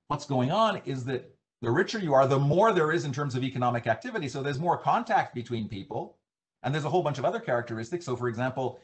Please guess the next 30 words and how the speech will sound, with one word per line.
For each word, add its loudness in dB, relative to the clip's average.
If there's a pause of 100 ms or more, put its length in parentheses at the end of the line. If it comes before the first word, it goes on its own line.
(140)
emergency -2
room -4
beds, 2 (520)
there 0
are 4
a 4
lot 4
more 4
of 0
them 0
in -2
rich -2
municipalities 0
in -4
Brazil -2
than -6
in -4
poor -2
municipalities. -4
So -6
if -6
someone -4
falls -2
sick -10
with -4
covid -4
and -2
gets -4
transferred -6
to, -4